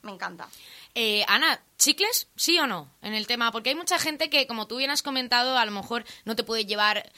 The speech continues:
Speaker 2: no sé, no te puede llevar una bolsita con el, eh, con todo el kit, como bien has dicho. Entonces hay mucha gente que opta por el tema de los chicles, en plan, tengo que ir a salir a comer fuera y me llevo esto para luego tal.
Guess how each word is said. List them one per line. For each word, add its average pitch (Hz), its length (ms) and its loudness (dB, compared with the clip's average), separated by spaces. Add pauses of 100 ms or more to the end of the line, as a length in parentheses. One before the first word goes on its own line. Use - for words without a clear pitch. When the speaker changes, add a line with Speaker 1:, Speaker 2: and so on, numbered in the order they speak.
(300)
Speaker 2:
no 180 120 -8
sé, 180 160 0
no 175 120 -10
te 190 80 -8
puede 180 180 -4
llevar 185 240 2
una 175 140 -6
bolsita 175 440 -2
con 180 200 -10
el, 170 280 -6
eh, 170 220 -8
con 180 160 -12
todo 196 160 -6
el 196 140 -6
kit, 220 260 -8
como 190 220 -8
bien 196 160 -4
has 208 100 -4
dicho. 277 340 -2 (280)
Entonces 226 260 -4
hay 277 100 2
mucha 277 260 -2
gente 277 260 -2
que 262 100 0
opta 254 240 0
por 254 120 -2
el 226 100 -6
tema 226 220 -2
de 202 460 -2 (140)
los 190 220 -8
chicles, 156 340 -6
en 151 140 -14
plan, 160 180 -4
tengo 214 160 -4
que 220 100 -4
ir 208 80 -2
a 208 200 4
salir 208 340 -2
a 202 80 2
comer 196 240 -6
fuera 233 460 2
y 220 100 0
me 185 140 -6
llevo 196 240 -6
esto 214 240 -6
para 175 180 0
luego 180 400 -6
tal. 156 220 -2